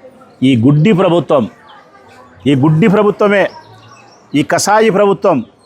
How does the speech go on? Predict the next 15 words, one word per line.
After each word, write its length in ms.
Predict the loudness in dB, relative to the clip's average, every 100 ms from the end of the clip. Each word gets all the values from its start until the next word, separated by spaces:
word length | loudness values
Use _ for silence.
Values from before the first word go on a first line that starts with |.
| _ _ _ _ _ _ _ _ -20 -20 -20 -12 -2
దీనికి 200 | 0 2
హృదయమే 420 | 2 2 2 0
లేదు 220 | 0 0
ఈ 40 | -2
ప్రభుత్వానికి. 720 | -2 -2 -2 -2 -2 -4 -6 -10 _ -20 -20 -20 -20 _ _ _ _ -20 _ _ -20 -20 -20 -8 -2
ఐదు 280 | 0 2
నెలలైతాంది 800 | 2 2 0 0 0 0 0 -2 -6 _ _ _ _ _ _ _ _
ప్రొద్దుటూరు 380 | -4 0 2 0
పురపాలక 520 | 0 -2 0 0 0
సంఘములో 680 | -2 -2 0 0 0 0 -2 -6 _ _ _ -20 -20 _ _ _ _ -20 -20 -20 -20 -20 -20 -12 -2
తొంభై 280 | 0 2 4
ఐదు 220 | 2 2
మంది 240 | 0 0
పారిశుద్ధ్య 540 | 0 0 0 -2 -2 -2
కార్మికులకు, 840 | 0 0 0 -2 -2 0 0